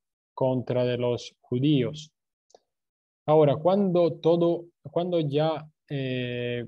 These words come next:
salieron a la luz por primera vez estas noticias, eh, y todo el mundo estaba escandalizado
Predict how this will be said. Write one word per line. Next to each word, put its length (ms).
salieron 680
a 80
la 120
luz 460
por 200
primera 340
vez 320
estas 320
noticias, 840
eh, 180
y 60
todo 200
el 80
mundo 280
estaba 420
escandalizado 1000